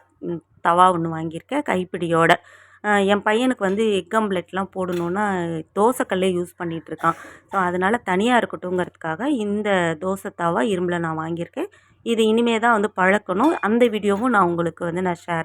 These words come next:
பண்றேன். இதோட பிரைஸும் நான் வந்து ஸ்க்ரீன்ல கொடுத்துருக்கேன். அப்புறம் கடைசியா பார்த்தீங்கன்னா ஒரு கேக் மோல்டு, இந்த சைஸ் எனக்கு தேவைப்பட்டுச்சு. So, இது ஒண்ணு வாங்கியிருக்கேன்.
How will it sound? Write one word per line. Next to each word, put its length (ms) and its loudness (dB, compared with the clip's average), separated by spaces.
பண்றேன். 340 -8
இதோட 360 4
பிரைஸும் 340 -4
நான் 200 4
வந்து 200 -2
ஸ்க்ரீன்ல 280 -2
கொடுத்துருக்கேன். 480 -8
அப்புறம் 320 0
கடைசியா 420 0
பார்த்தீங்கன்னா 320 -4
ஒரு 200 0
கேக் 300 0
மோல்டு, 400 4
இந்த 240 -2
சைஸ் 260 2
எனக்கு 320 -2
தேவைப்பட்டுச்சு. 600 0
So, 200 -2
இது 260 -2
ஒண்ணு 20 0
வாங்கியிருக்கேன். 640 -4